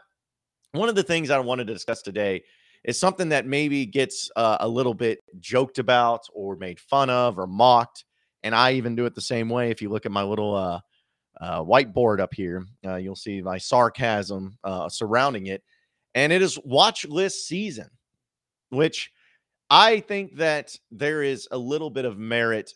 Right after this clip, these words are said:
to getting named to an award watch list where, you know, certain players can have that. And it's kind of maybe something to work towards. Maybe it's a, like,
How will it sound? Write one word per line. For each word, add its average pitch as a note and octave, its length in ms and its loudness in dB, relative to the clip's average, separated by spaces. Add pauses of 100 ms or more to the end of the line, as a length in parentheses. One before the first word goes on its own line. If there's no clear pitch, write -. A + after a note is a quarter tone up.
to G#2+ 320 -6
getting A2 280 -8
named A2+ 300 -8
to G#2+ 160 -8
an G2 60 -8
award F#2+ 300 -4
watch F2 320 -4
list F2 320 -6
where, F#2+ 400 -2 (920)
you A2+ 80 -10
know, F#2+ 60 -8
certain C3+ 300 -4
players B2+ 400 0
can - 80 -18
have A#2 320 -4
that. B2 200 0
And F#2+ 80 -10
it's - 240 -20
kind G2+ 140 -10
of F#2 60 -12
maybe G2+ 180 -8
something - 260 -12
to E2 40 -14
work A#2 260 -10
towards. B2+ 500 -8 (500)
Maybe C#3 240 -2
it's C3+ 140 -6
a, B2+ 40 -4
like, B2 220 0